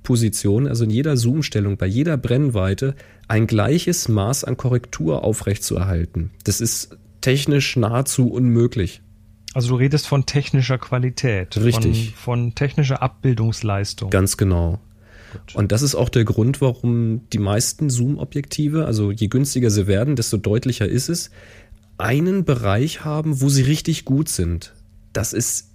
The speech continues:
Speaker 1: selten das kurze oder das lange Ende,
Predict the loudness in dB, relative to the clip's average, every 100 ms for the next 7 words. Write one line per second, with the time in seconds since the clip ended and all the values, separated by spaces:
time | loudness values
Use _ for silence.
0 | -2 0 2 2 2 0 -2 -4 -4 -6
1 | -18 -20 -20 -6 -4 -4 -4 -2 -2 -2
2 | 0 2 2 2 2 2 2 0 0 -2
3 | -2 -4